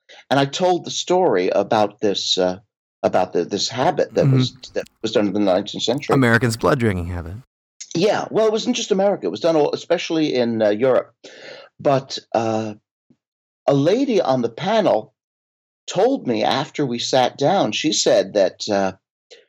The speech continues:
Speaker 1: her father had worked in a slaughterhouse in the sixties and seventies, and he said that people used to come in as late as then to drink fresh blood. So the, the, uh, the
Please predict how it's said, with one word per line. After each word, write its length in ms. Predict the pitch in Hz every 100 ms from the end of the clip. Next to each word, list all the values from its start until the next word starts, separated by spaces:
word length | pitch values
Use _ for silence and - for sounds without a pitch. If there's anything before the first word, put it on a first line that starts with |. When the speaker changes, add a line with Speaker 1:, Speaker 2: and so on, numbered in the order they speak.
| _ _ _ _ _ _
Speaker 1:
her 140 | 190 247
father 640 | - 185 196 190 95 - -
had 140 | 110
worked 260 | 110 110 107
in 60 | 101
a 60 |
slaughterhouse 760 | 98 98 92 80 87 69 - -
in 60 |
the 40 | -
sixties 460 | - 113 - 117 110
and 100 | 110
seventies, 640 | 151 202 127 65 - - _ _ _ -
and 120 | 101
he 120 | 120
said 260 | 214 - 123
that 140 | -
people 380 | - 107 107 143
used 220 | - - -
to 60 |
come 260 | - 95 110
in 340 | 175 269 - - _
as 220 | 101 90 90
late 280 | 101 143 147
as 200 | 151 127
then 420 | 139 131 123 78 _ _ _ _ _
to 120 | - 104
drink 460 | - 104 107 - - _ _ _ _ _ -
fresh 320 | 107 98 -
blood. 340 | 143 - - - _ _ _ - -
So 560 | - - 147 131 131 117
the, 400 | 110 127 117 110 110
the, 420 | 117 107 107 107
uh, 260 | 95 92 98 _ _ _ _ _
the 400 | 117 101 101 101